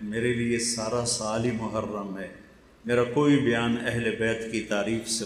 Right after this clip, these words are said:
خالی نہیں ہوتا، اور مجھے اس کا صلہ آپ سے نہیں چاہیے، اس گھرانے سے چاہیے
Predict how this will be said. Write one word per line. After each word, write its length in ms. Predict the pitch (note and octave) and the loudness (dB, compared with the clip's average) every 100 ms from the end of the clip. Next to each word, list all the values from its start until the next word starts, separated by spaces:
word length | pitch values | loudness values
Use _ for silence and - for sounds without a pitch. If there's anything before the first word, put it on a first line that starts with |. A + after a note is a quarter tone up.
| - | -6
خالی 240 | G#2+ G#2 G2+ | -6 -6 -6
نہیں 200 | G#2+ A#2 | -2 -2
ہوتا، 480 | G2 G2 G2+ G2 - - - - - | -2 -6 -8 -8 -12 -20 -20 -20 -6
اور 120 | A#2+ | -4
مجھے 640 | A2 G#2 A#2+ A#2 D3+ C#3+ D3 | -2 -2 -2 2 2 2 2
اس 180 | B2+ - | 2 2
کا 180 | B2+ A2+ | 2 4
صلہ 560 | - A#2 A2+ B2 C3 - - - G2+ | 4 2 2 0 -2 -8 -14 -10 2
آپ 240 | A#2 - | 2 4
سے 120 | D3+ | 2
نہیں 200 | D3+ D3+ | 4 4
چاہیے، 520 | - A#2 G2 F2+ - - - - - - - - | 4 2 2 -2 -8 -12 -18 -20 -20 -20 -16 -2
اس 140 | D#3 A2 | 0 2
گھرانے 400 | A#2 A2+ B2+ D3 | 0 2 4 4
سے 200 | D3 D3 | 4 2
چاہیے 520 | - B2 G2+ F#2 F2+ | 4 2 2 -2 -6